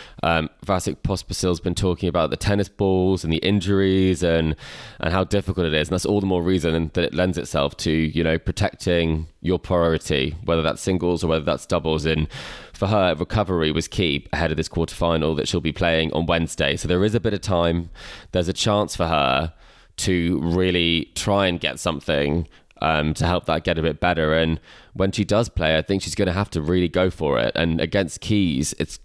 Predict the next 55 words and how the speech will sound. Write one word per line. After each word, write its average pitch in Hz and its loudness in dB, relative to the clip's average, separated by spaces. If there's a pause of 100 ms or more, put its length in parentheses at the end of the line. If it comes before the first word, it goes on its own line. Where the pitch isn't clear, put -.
quite 123 2
a 120 0
good 104 -2
player 85 0
in 82 2
many 82 2
senses 80 -2
because 80 -4
it's 85 -2
fast-paced. 87 0 (360)
There 92 4
aren't 101 0
gonna 95 0
be 92 2
long 87 2
rallies. 76 0 (460)
Um, 78 2
so 87 2
if 101 0
you're 98 2
able 95 0
to - -12
get 90 2
it 78 2
under 82 0
control, 85 0
I 80 2
think 95 -2
she 101 -2
still 101 0
will 92 0
have 92 0
a 82 -2
chance. 78 -2 (400)
But 85 0
players 95 2
that 87 -2
make 87 0
you 87 2
really 80 0
work 82 0
for - -8
points, 71 0 (180)
uh, 78 2
much 85 0
more 87 0
than 78 -2
Madison 78 -2
Keys, 76 0
I 76 0
mean, 80 0
the 87 -2
longer 95 2
the 85 0
match, 78 -2